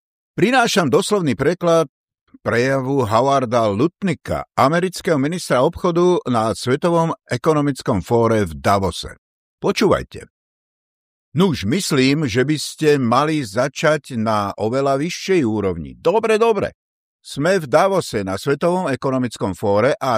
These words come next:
Trumpová administratíva a ja sme tu, aby sme jasne zdôraznili. Globalizácia sklamala Západ a Spojené štáty americké. Je to neúspešná politika, je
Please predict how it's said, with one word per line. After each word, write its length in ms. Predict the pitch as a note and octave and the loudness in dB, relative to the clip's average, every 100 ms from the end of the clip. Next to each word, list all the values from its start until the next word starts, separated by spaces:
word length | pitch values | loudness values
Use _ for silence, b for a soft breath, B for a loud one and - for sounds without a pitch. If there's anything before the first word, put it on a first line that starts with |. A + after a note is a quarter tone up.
| G#2+ | 0
Trumpová 560 | C3+ G#3 A3+ D#3+ B2 | -2 0 2 4 4
administratíva 880 | E3+ F#3 C#3+ - C3+ A#2+ C3 C3 B2+ | 2 -2 -6 -4 -4 -4 -2 -2 -2
a 160 | G#2 F2+ | -2 -2
ja 240 | G2 E3 C3+ - _ | 0 2 0 -4 _
sme 320 | - - G2+ | -12 -6 -6
tu, 240 | F2+ B2 D#3 - _ | -2 -2 -2 -6 _
aby 240 | G#2+ B2+ D#3+ | -2 0 -2
sme 240 | D3 C3+ | -2 0
jasne 720 | A2+ C3 E3+ - E3 E3+ E3+ | 2 2 0 -2 -6 -4 -6
zdôraznili. 960 | A2+ F#2+ C3+ G#3 G#3 C3+ A2+ F2+ C#2+ B1+ _ _ _ _ F2+ | -8 -4 0 2 2 2 -2 -6 -10 -18 _ _ _ _ -8
Globalizácia 1200 | F2 D3 G#3 A#3 G#3 B2+ G#2+ G#2+ G2 - A2+ G#2+ | -2 4 4 4 2 2 -2 -2 -2 -4 -4 -4
sklamala 640 | - C#3+ D#3+ D3 A#2+ A2+ | -4 0 2 2 2 2
Západ 560 | B2 A#2+ A#2+ D#3+ F3 - | 2 2 2 0 0 -4
a 160 | D#3+ D3 | -2 0
Spojené 640 | - - C3 C#3 C3+ C3 | -2 -2 0 0 -2 -6
štáty 480 | - B2+ A#2+ A#2 B2 | -6 -4 -4 -4 -2
americké. 720 | A#2 D3 C#3 F2 - - - _ _ _ - | -2 -2 -4 -6 -12 -18 -20 _ _ _ -6
Je 160 | C3 | -2
to 160 | F3+ F#3+ | -2 0
neúspešná 800 | A3+ A3+ F#3 - A#2+ - A#2 G#2 | 2 2 0 0 -2 0 0 2
politika, 640 | C3+ C3 A#2 C3 D#3+ E3+ | 2 0 0 2 2 2
je 240 | C#3 D3 | 2 2